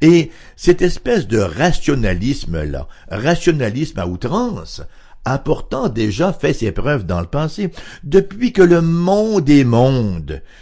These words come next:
qu'on voit les, les catastrophes engendrées par le fait qu'on s-, délaisse la parole de Dieu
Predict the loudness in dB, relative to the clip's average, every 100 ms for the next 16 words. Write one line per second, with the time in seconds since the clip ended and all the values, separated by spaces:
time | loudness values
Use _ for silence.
0 | -18 -2 2 2 0 0 0 -2 -4 -8
1 | -4 -2 -2 -2 -6 -8 -12 -18 -10 -6
2 | -6 -4 -2 0 2 0 0 0 2 0
3 | -4 -14 -14 -16 -4 2 4 4 2 2
4 | 0 0 0 0 -2 -6 -18 -8 -2 0
5 | 0 0 0 -2 -2 -2 -2 -4 -4 -2
6 | 4 6 4 0 0 -2 -2 0 0 0
7 | 0 -2 0 0 0